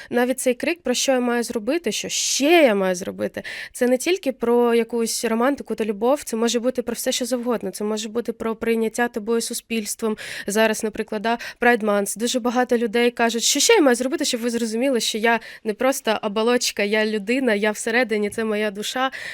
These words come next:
Так само і всі мої друзі, коли вони жаліються на роботу, на кар'єру, де вони зрозуміють, що, ну, вони хочуть своє місце під сонцем, але вони його не отримують. Тому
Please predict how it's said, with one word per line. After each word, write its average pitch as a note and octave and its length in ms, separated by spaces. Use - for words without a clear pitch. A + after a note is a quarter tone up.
Так A3 160
само B3 320
і A3+ 180
всі - 220
мої A#3+ 220
друзі, A#3 320
коли A3+ 280
вони G#3 220
жаліються G#3+ 440
на G3+ 140
роботу, G#3+ 380
на A3 80
кар'єру, G#3+ 500
де G#3+ 120
вони A3+ 200
зрозуміють, A#3+ 580
що, A#3 140
ну, B3 220
вони A#3+ 340
хочуть D4+ 340
своє A#3+ 240
місце B3 260
під - 140
сонцем, B3+ 380
але G#3+ 160
вони A3 200
його A3 160
не A3 120
отримують. G#3+ 480
Тому G#3 280